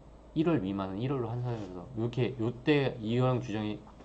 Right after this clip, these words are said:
어쨌든 큰 차이를 내겠죠? 이게 문제도 있나요? 없네. 근데 어쨌든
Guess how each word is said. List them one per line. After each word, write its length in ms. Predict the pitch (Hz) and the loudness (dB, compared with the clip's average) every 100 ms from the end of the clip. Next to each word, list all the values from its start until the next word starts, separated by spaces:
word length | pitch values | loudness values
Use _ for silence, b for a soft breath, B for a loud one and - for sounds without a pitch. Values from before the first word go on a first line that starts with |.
| B B B B B - - - | B B B B B -20 -20 -14
어쨌든 220 | - - | -12 -8
큰 120 | 165 | -8
차이를 320 | 160 165 139 - | -4 -2 -2 -4
내겠죠? 300 | 92 90 185 - - - - - - - - - - - - - - - - - - - - - - - - - - - - - - - - - - - - | -8 -8 -12 -16 -20 -20 -20 -20 -20 -20 -20 -20 -20 -20 -20 -20 -20 -20 -20 -20 -20 -20 -20 -20 -20 -20 -20 -20 -20 -20 -20 -20 -20 -20 -20 -18 -18 -14 -8
이게 100 | 92 | -6
문제도 400 | 90 95 98 90 | -4 -4 -2 -4
있나요? 220 | 71 65 65 - - - - - - - - - - - - - - - - - - - - - - - - - | -8 -12 -12 -16 -20 -20 -20 -20 -20 -20 -20 -20 -20 -20 -20 -20 -20 -20 -20 -20 -20 -20 -20 -20 -20 -20 -20 -12
없네. 280 | 90 82 69 - - - - - - - - - - - - - - - - - | -10 -10 -14 -16 -20 -20 -20 -20 -20 -20 -20 -20 -20 -20 -20 -20 -20 -20 -20 -20
근데 140 | - 127 | 4 6
어쨌든 460 | 123 135 143 110 | 6 2 0 -2